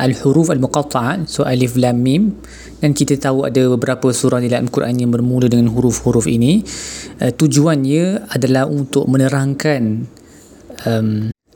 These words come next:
keajaiban Al-Quran dan bahawa makhluk, iaitu manusia, tak mampu untuk melawannya dengan membawa sesuatu kalam seperti Al-Quran ini. Walaupun, uh,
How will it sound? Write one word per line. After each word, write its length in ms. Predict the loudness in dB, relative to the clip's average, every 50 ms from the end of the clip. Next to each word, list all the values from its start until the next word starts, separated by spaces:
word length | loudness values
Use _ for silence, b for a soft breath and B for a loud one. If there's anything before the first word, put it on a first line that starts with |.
| _ -6
keajaiban 880 | -4 -2 -2 0 -2 0 0 0 0 0 0 2 0 0 0 0 -2 -2 0
Al-Quran 720 | -2 -2 -2 -2 -2 -2 -2 0 0 0 2 2 0 -2 -4 -8 B B B B B B B -4
dan 160 | -2 0 0
bahawa 640 | 0 0 0 0 0 2 4 4 4 4 2 0 0
makhluk, 720 | 0 0 0 0 0 0 0 0 2 2 0 0 -2 -2 -2
iaitu 320 | 0 0 0 0 0 0
manusia, 720 | 0 0 0 0 0 0 0 0 2 2 2 2 0 -2 -4 -8 -16 -20 -20 -20 -14 -8
tak 160 | -6 -2 0 0
mampu 400 | 0 0 0 -2 0 2 4 4 4 2 2 2
untuk 560 | 2 0 0 0 2 0 0 2 0 -4 -8 B B B B B B B B B B
melawannya 840 | 0 2 2 2 2 0 0 0 0 0 -2 -2 -4 -2 -2 -2
dengan 220 | -2 -2 -2 -2 -2
membawa 580 | 0 0 2 2 2 0 0 0 0 0 0
sesuatu 800 | -2 -2 -4 -2 0 -2 -2 -2 0 2 4 4 4 2 0 -2 -10 -20 -14 -8 -4
kalam 480 | -2 -2 0 -2 -2 -2 -2 -4 -6 -8 -6
seperti 420 | -4 -2 0 0 0 0 0 0
Al-Quran 460 | 0 0 0 0 0 0 2 2 0
ini. 320 | 0 0 0 0 -2 -2 -4 -8 -14 -20 -18 -16 B B B B B B
Walaupun, 800 | 0 2 2 2 0 0 2 2 2 4 4 2 0 -2 -4 -6 B B B B B B B B -2 0
uh, 160 | 0 0